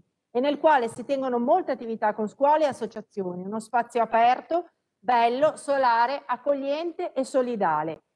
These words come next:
dove si incontrano culture e umanità, dove si incontra Genova, Assessore, uno dei pochi spazi rimasti partecipanti altamente frequentati da persone di ogni età. La pagina Facebook della biblioteca è seguita da quasi ottomilacinquecento persone.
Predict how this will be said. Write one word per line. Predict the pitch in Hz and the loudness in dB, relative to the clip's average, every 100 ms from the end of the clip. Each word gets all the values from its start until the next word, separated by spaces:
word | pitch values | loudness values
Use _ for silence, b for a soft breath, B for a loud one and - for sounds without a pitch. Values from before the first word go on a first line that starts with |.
| _ | _
dove | - 277 | 0 2
si | 277 294 | 0 -2
incontrano | 277 330 320 294 277 | 0 0 2 -2 -2
culture | 262 240 285 349 381 - | -4 -6 -4 0 0 2
e | 262 | 0
umanità, | 240 233 226 220 147 143 _ _ _ | 0 0 -2 -2 -4 -6 _ _ _
dove | 254 269 | -2 -2
si | 285 | -2
incontra | 294 277 262 269 | -4 -4 -2 0
Genova, | 220 196 180 175 | 0 -2 -2 -6
Assessore, | 170 180 - 180 165 175 - _ | -8 -14 -8 -6 -4 -6 -12 _
uno | 269 311 | -2 0
dei | 302 302 | 0 2
pochi | 339 349 | 0 0
spazi | - 285 247 - 220 | -2 0 0 -2 -6
rimasti | 214 240 254 254 285 | -2 0 -2 -4 -8
partecipanti | 254 226 233 226 220 233 247 285 294 | -6 -4 -6 -6 0 2 2 -2 -6
altamente | 262 233 226 220 208 | -6 -4 -4 -4 -6
frequentati | 214 220 214 247 247 277 294 | -8 -8 -6 0 2 0 -2
da | 220 208 | -4 -2
persone | 262 269 - 254 294 330 | -4 -4 -6 -2 -2 -2
di | 269 | -4
ogni | 233 214 | -2 -4
età. | 196 147 143 _ _ _ | -2 -4 -4 _ _ _
La | 226 | -2
pagina | 233 269 269 269 | 0 0 0 -2
Facebook | 294 294 277 233 | -2 -2 -2 0
della | 247 | 0
biblioteca | 240 254 277 311 349 | 2 0 -2 -2 -4
è | |
seguita | 311 311 247 254 | -4 -8 -8 -6
da | 226 | -6
quasi | 156 233 240 262 | 0 2 2 -2
ottomilacinquecento | 262 247 240 240 240 233 233 208 196 | -4 -6 -6 -6 -8 -10 -6 -6 -4
persone. | 196 190 - 151 143 | -6 -8 -10 -12 -12